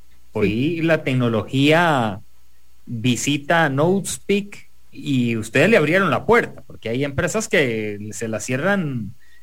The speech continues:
Speaker 1: de una vez, ¿verdad?
Speaker 2: Te quiero contar algo. ¿Cuánto,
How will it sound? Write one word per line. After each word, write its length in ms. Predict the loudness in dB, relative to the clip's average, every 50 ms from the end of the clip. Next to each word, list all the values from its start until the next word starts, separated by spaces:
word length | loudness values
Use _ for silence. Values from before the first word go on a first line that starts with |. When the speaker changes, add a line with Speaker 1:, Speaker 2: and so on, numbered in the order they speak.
| -16 -16 -8 -4
Speaker 1:
de 100 | 0 0
una 220 | 2 2 4 4 4
vez, 280 | 4 4 2 2 0
¿verdad? 440 | -4 -6 -6 -4 -4 -4 -6 -6 -10 -14 -16 -16 -16 -16 -16 -16 -16 -16 -16 -4 -2
Speaker 2:
Te 120 | -2 0
quiero 200 | 0 -2 -2 0
contar 340 | -2 -2 0 2 2 2 4
algo. 360 | 4 2 0 -2 -4 -8 -10 -12 -16 -16 -12 -4
¿Cuánto, 400 | 0 0 0 0 -2 -6 -8